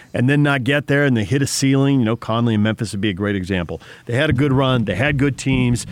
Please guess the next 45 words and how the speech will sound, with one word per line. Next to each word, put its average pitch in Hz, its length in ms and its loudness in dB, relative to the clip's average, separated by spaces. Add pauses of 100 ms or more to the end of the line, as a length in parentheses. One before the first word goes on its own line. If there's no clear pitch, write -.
(160)
They 120 100 -4
won 143 180 0
some 120 200 0
really 143 280 2
exciting 131 380 0
playoff 120 360 0
series. 123 460 -2 (840)
But 139 320 0 (300)
I 123 60 0
think 143 100 2
he 151 80 2
got 135 160 0
to 131 60 0
one 139 280 0
conference 135 400 0
final, 117 340 0
and 127 80 2
he 120 40 2
never 135 180 2
got 135 200 0
to 123 80 -6
the 131 100 2
N 131 100 2
B 139 120 2
A 160 120 2
finals. 92 480 -4 (300)
And 131 180 0
when 151 120 2
you're 156 100 2
in 151 60 2
the 156 80 2
middle 208 240 2
of 135 100 0
it, 143 140 0
you're 113 100 -2
thinking, 123 300 0
"We 127 100 2
could 170 220 0
do 262 120 2
this, 202 240 2
we 160 120 2
could 196 100 0
do 269 160 2
this." 196 260 2
And, 123 200 0